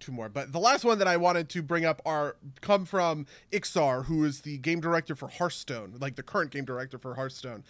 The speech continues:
Um, the first thing that he says is, "No add-ons. They have become the biggest barrier to entry for me.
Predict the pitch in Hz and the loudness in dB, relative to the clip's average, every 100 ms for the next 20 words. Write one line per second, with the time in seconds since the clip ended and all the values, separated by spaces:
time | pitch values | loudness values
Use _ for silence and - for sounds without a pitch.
0 | - - 139 143 139 135 139 160 220 226 | -20 -8 -2 -2 -2 -4 -4 2 2 4
1 | 226 196 151 185 - 180 151 143 131 151 | 0 0 -4 -4 0 0 0 -4 -4 0
2 | 170 202 233 269 285 - _ - 156 170 | 6 6 6 2 -6 -12 _ -2 2 2
3 | 120 82 50 - - - 160 185 175 180 | 0 -8 -16 -20 -20 -4 2 4 2 0
4 | - 196 185 151 139 196 277 - 147 156 | -2 -2 -2 -4 -4 -2 -4 -6 -2 0
5 | 156 156 147 180 208 269 - 170 - 143 | 0 -2 -4 -4 -2 -2 -4 -6 -4 -4
6 | 135 | -4